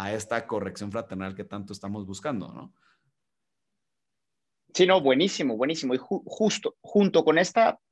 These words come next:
Speaker 2: enseñar una vía de salida, la parte que viene obviamente de la mano es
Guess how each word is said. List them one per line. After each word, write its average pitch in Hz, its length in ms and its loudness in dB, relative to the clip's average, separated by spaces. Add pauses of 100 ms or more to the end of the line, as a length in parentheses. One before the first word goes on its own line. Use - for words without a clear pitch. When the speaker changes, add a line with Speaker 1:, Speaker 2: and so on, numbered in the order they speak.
Speaker 2:
enseñar 151 420 -2
una 196 100 -2
vía 175 140 2
de 196 80 4
salida, 180 480 0 (480)
la 120 260 -4
parte 143 260 -2
que 143 80 -6
viene 139 340 0
obviamente 139 540 2
de 139 100 -2
la 139 100 0
mano 139 300 -6
es - 260 -12